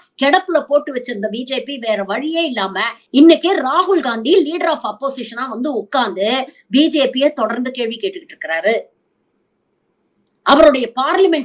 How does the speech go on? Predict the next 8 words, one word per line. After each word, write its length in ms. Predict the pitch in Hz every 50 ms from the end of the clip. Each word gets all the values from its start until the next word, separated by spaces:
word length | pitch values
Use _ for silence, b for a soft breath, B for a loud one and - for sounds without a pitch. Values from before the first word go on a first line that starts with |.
| - -
speech 200 | - 311 302 302
எல்லாம் 220 | 302 294 302 311 -
பார்த்து 260 | 262 240 240 - 294
நாமெல்லாம் 440 | 254 226 226 240 240 247 294 - 196
வியந்திருக்கோம், 580 | 233 277 330 349 339 302 247 - - 285 285 - 247
பாராட்டியிருக்கோம், 680 | 226 269 320 320 302 302 - 202 - - 254 285 262 220
இவ்வளவும் 440 | 226 202 226 320 330 359 392 381
பண்ணியிருக்கிறோம். 380 | 285 233 208 202 196 - _ _